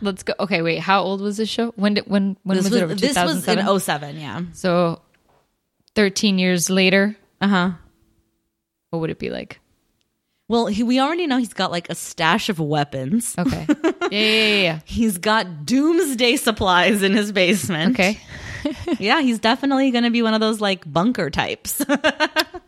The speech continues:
Speaker 1: Now, has Lucy left him, or is she still with him?
Speaker 2: Easily. Easily, in twenty nineteen, Lucy has found her voice
Speaker 1: Okay.
Speaker 2: and has, like, fully been like, "You're a piece of shit. Bye." And she took the baby with her.
Speaker 1: Wait,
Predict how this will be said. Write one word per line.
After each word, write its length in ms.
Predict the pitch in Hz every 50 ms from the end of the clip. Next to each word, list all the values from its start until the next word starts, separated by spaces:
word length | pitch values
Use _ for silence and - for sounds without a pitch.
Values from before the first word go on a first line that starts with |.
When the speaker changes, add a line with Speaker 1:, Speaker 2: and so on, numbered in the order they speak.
| 311 330 - _ _
Speaker 1:
Now, 380 | - 180 190 196 190 170 165 156
has 300 | 180 190 185 175 160 180
Lucy 380 | 202 208 220 - - 226 208
left 440 | 190 170 170 165 175 202 - - -
him, 240 | - 302 302 330 359 392 381 _ _ _ -
or 100 | - 185
is 80 | 190
she 140 | - - 190
still 320 | 165 - 202 190 190 185 175
with 200 | 175 170 156 147
him? 160 | 175 160 156
Speaker 2:
Easily. 160 | 160 160 156 - - - - _ _ _ _
Easily, 600 | - 220 233 240 214 214 269 254 294 302 320 320
in 120 | 311 277 226
twenty 280 | - - 214 226 254
nineteen, 440 | 294 311 311 311 330 - 320 302 262 214
Lucy 400 | 214 233 233 - 277 277 285 294
has 200 | 262 226 - -
found 600 | - - - - - 185 175 170 165 170 170 180
her 120 | 175 160
voice 720 | 156 139 147 135 85 - 220 254 - - - - - - - - - - - -
Speaker 1:
Okay. 120 | 175 175
Speaker 2:
and 240 | 170 196 196 196 190
has, 380 | 185 196 190 185 180 175 160 170
like, 400 | 170 165 165 156 147 - - - - - _ _ -
fully 640 | - - - - - - 214 196 196 196 214 214
been 220 | 190 190 185 185 180
like, 400 | 175 165 160 165 - - - -
"You're 460 | - 147 151 151 139 160 175 165 160
a 40 | 160
piece 220 | 156 180 170 156 165
of 80 | 170
shit. 400 | 151 - 165 143 147 151 - - -
Bye." 600 | 139 147 151 151 151 156 151 151 151 147 151 -
And 180 | - 170 170 165
she 160 | - 175 160
took 300 | - - - 185 180 -
the 80 | 220
baby 320 | 202 196 196 202 208 214 202
with 320 | 185 175 233 214 226 247
her. 240 | 196 202 180 202 262 - - - _ _
Speaker 1:
Wait, 300 | 196 214 202 175 -